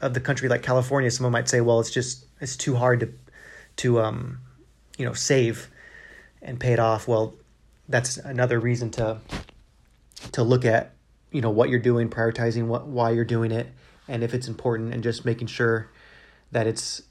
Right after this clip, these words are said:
it's a, um, realistic plan to pay off as opposed to just getting the loan because, uh, a loan agent said you could qualify.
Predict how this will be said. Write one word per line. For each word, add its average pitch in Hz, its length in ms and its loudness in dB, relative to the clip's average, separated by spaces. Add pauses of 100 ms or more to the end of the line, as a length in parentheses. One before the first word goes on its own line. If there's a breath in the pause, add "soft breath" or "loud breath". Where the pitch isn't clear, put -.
it's 127 280 -4
a, 117 180 2
um, 110 320 -2
realistic 131 640 4
plan 120 240 0
to - 80 -10
pay 123 200 0
off 113 360 0
as 117 100 -6
opposed 113 280 -6
to 117 60 -6
just 113 240 -8
getting 123 200 2
the 117 80 -2
loan 113 340 -2
because, 110 580 -6 (160)
uh, 110 500 -8
a 123 100 -6
loan 117 240 -2
agent 110 260 -8
said 113 180 -6
you 110 80 -8
could 107 380 -8
qualify. 110 480 -6